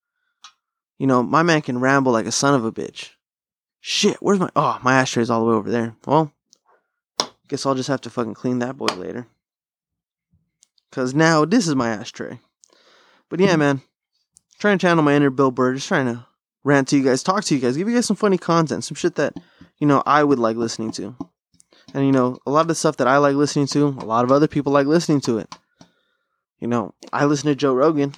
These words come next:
I like him a lot. Goddamn, Scam Likely. Scam Likely. I've been getting hella of these, man. I fucking signed up. One fucking, ah, for like a week, I was like, "Damn, I need to get a job. Fucking, what am I gonna do? What am I gonna do?"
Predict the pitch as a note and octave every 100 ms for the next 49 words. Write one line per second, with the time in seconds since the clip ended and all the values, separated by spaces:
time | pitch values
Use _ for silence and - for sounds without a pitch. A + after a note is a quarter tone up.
0 | _ - C3+ B2+ D#3+ D3 B2 C3+ - -
1 | _ _ _ _ _ _ _ _ _ _
2 | F#3+ F#3 C#3+ C#3 - - D#3 E3+ C3 C3
3 | - - B2 _ _ _ _ _ _ _
4 | _ _ - - D3 C#3+ B2+ A2 G2 E3+
5 | G#3 D#3+ B2+ C#3+ C#3 A#2+ A2+ A2+ A#2 A#2
6 | - _ _ - - D3 C3 - C#3+ C3
7 | - _ - D#3+ A3+ A3+ A3+ F#3+ - -
8 | - - - - _ _ _ _ - F3
9 | E3 C#3+ C#3+ D#3+ D3 - C3 C3 B2+ A2+
10 | D#3+ F3+ D3 - D#3 D3 C3+ A#2+ - D#3
11 | D#3+ C#3 G#2+ _ _ _ _ _ - C3+
12 | C#3 C#3+ D3+ C#3+ C3 B2+ A#2 A#3 B3 A3
13 | F3 C4+ C4+ A#3 A#3+ G#3+ G3+ D4+ F4+ E4
14 | D4 C#4+